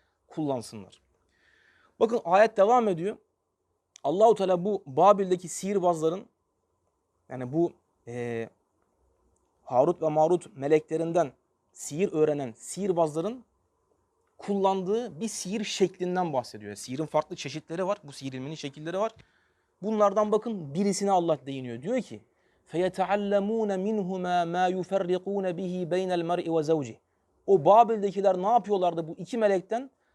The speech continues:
kişiyle karısının arasını ayıracak sihri öğreniyorlardı. Hani kadın erkek evlenmişler, aralarında bir sevgi, bir muhabbet var.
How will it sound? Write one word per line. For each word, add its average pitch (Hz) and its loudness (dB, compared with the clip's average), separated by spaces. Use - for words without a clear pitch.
kişiyle 240 0
karısının 220 2
arasını 214 2
ayıracak 202 4
sihri 196 0
öğreniyorlardı. 123 -2
Hani 120 -14
kadın 185 2
erkek 190 0
evlenmişler, 202 -2
aralarında 190 0
bir 190 -6
sevgi, 196 -2
bir 220 -2
muhabbet 220 0
var. 254 -14